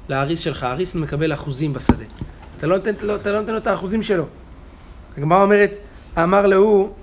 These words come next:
אומר להם רב הונא, "מקשביק לי מי, מי דה, מיניה, אכא גניב לי כולי." מה השאיר לי משם? הוא גונב את הכל. הוא עושה לבד, אה, לוקח את המשכורת שלו לבד. הוא לא צריך שאני אשלם לו, הוא משלים ציוד. אמרו לה,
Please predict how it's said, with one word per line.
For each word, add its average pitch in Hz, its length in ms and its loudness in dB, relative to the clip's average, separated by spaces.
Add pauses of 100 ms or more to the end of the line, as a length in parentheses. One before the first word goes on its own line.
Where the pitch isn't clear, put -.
(120)
אומר 185 180 2
להם 190 180 2
רב 175 100 2
הונא, 202 180 4
"מקשביק 196 580 0
לי 190 80 2
מי, 185 160 0
מי 185 200 0
דה, 208 120 2 (500)
מיניה, 196 400 4 (420)
אכא 190 220 4
גניב 214 280 2
לי 208 100 -2
כולי." 214 360 2 (220)
מה - 140 -2
השאיר 196 280 -2
לי 175 120 2
משם? 180 280 2
הוא 170 180 2
גונב 185 280 4
את - 60 -6
הכל. 202 300 2 (380)
הוא 196 120 4
עושה 240 200 4
לבד, 233 340 4
אה, 196 320 6
לוקח 208 240 0
את - 60 -6
המשכורת 214 380 2
שלו 214 120 0
לבד. 202 320 0 (520)
הוא 175 80 2
לא 190 60 6
צריך 208 180 -4
שאני 202 140 4
אשלם 202 320 2
לו, 175 100 0
הוא 143 100 -2
משלים 170 280 -2
ציוד. 202 380 -2 (880)
אמרו 185 200 4
לה, 190 220 6